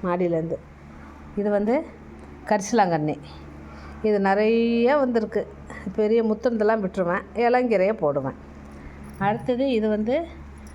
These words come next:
இது வந்து புண்ணாக்கு கீரைன்னு நினைக்கிறேன் இது பேரு. இதுவும் நல்லாயிருக்கும், சூப்பரா இருக்கும். புண்ணாக்கு கீரை, இது ஒரு வெரைட்டி.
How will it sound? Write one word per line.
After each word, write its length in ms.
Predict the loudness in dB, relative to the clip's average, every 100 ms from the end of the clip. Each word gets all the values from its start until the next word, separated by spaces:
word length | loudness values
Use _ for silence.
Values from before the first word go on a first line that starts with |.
| -8
இது 120 | 0 0
வந்து 200 | 0 -2 0
புண்ணாக்கு 380 | 2 0 0 -2
கீரைன்னு 340 | 0 2 2 0
நினைக்கிறேன் 320 | -4 -2 -4
இது 120 | -4
பேரு. 360 | -2 -2 -2 -4 -10 -16 -16 -16 -16 -16 -16 -16 -16 -18 -18 -4
இதுவும் 240 | 2 4
நல்லாயிருக்கும், 520 | 4 4 2 2 -4 -2
சூப்பரா 300 | -2 -2 0
இருக்கும். 280 | 0 -2 -4 -2
புண்ணாக்கு 380 | 0 0 -2 -6
கீரை, 240 | -4 -4 -4 -8 -8
இது 140 | -2 0
ஒரு 120 | 0
வெரைட்டி. 480 | -2 -4 -8 -10